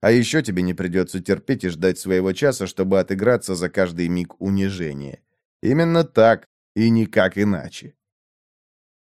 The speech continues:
Мысли об интригах и скрытых мотивах временных союзников отошли на задний план, когда Кхир-сан увидел, наконец, с чем ему предстоит столкнуться.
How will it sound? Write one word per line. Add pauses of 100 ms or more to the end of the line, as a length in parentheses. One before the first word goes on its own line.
Мысли
об
интригах
и
скрытых
мотивах
временных
союзников
отошли
на
задний
план,
когда
Кхир-сан
увидел,
наконец,
с
чем
ему
предстоит
столкнуться.